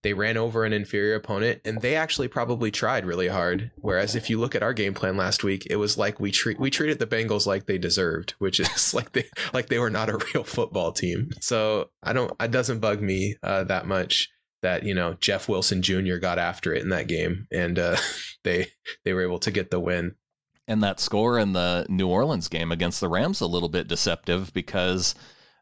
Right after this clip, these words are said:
Speaker 2: uh, the, the Saints were in it really until the third quarter, and the Rams, you know, just kinda took off in that fourth quarter. Uh, a big part of that, though,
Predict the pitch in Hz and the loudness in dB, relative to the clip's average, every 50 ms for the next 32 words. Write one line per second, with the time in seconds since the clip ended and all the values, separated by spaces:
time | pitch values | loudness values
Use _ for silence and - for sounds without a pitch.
0 | - - 85 80 85 - - 95 98 101 90 92 87 71 64 69 85 87 85 - | -8 -4 -2 -2 -2 -2 -4 -2 0 2 2 2 0 0 -2 -4 -4 -2 -2 0
1 | - 110 185 233 - - 101 90 92 95 95 90 - - 82 76 98 127 175 196 | 2 2 2 0 0 0 0 0 2 2 2 0 0 -4 -6 -4 -2 0 2 2
2 | 104 87 92 - 110 104 98 92 82 - - 104 98 87 - - 98 127 156 131 | 2 2 2 2 2 2 2 2 2 2 0 0 0 0 -2 -2 0 0 2 2
3 | 90 87 95 87 85 82 82 85 85 90 92 92 90 - - - - - - 90 | 2 2 0 0 -2 -2 -2 0 0 0 0 0 0 0 0 0 -2 -4 -8 -10
4 | 87 85 - - - - - 90 87 76 - - 95 - - 82 95 98 - 98 | -8 -4 -2 -2 -2 0 0 0 0 -2 -2 -4 -6 -2 0 0 0 0 0 -2
5 | 87 85 69 - - 104 95 87 - - - 107 110 107 95 90 82 - - - | -2 -2 -4 -2 0 0 0 0 0 0 2 2 4 4 4 2 2 0 -6 -20
6 | - - - _ _ - - 85 85 82 - - 92 85 82 85 - 101 90 - | -20 -20 -20 _ _ -6 -4 -2 0 0 0 0 -2 -4 -4 -2 -2 -2 0 -2
7 | - 104 92 92 92 87 92 90 87 - 90 90 90 87 92 92 90 90 | -2 0 0 0 0 0 0 0 0 0 0 0 2 2 4 2 2 0